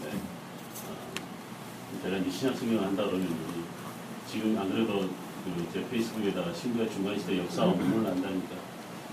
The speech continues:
어느 선배가 신약 성경을 전공하는 선배가 저를 잘 모르고 "당신은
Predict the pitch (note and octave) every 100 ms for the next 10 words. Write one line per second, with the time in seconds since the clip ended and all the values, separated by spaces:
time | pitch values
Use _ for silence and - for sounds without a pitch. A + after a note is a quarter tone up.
0 | - - - - - F2+ F#2 G#2 A2+ G2+
1 | F2 - B2+ A2+ A2 G2+ G2 F2 F#2 F#2
2 | F#2+ F#2 - - F#2+ - - G2+ F#2+ F#2
3 | E2+ F#2+ - - - - F#2+ B2